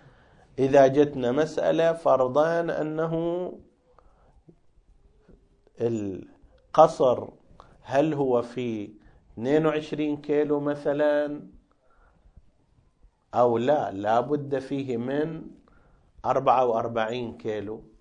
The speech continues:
يعني هل يكتفى بالمسافة التلفيقية لو لا بد من مسافة امتدادية؟ وما وصلنا إلى نتيجة. هني شنو لازم نسوي؟ نحتاط بالجمع بين القصر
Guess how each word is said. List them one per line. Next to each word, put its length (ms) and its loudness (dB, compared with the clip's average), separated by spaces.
يعني 400 -8
هل 520 -2
يكتفى 760 -2
بالمسافة 800 -4
التلفيقية 1200 -4
لو 300 2
لا 280 8
بد 340 0
من 340 -4
مسافة 880 -2
امتدادية؟ 1080 -6
وما 280 -2
وصلنا 560 0
إلى 280 -6
نتيجة. 460 -10
هني 260 -10
شنو 240 -6
لازم 340 -2
نسوي؟ 480 -6
نحتاط 580 -4
بالجمع 460 -8
بين 280 -4
القصر 640 -6